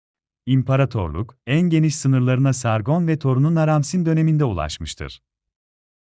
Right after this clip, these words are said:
Akad dili, imparatorluk coğrafyasında yaygınlaşmış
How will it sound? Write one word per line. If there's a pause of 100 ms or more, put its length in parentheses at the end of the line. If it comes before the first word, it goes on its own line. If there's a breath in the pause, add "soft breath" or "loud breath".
(480)
Akad
dili, (100)
imparatorluk
coğrafyasında
yaygınlaşmış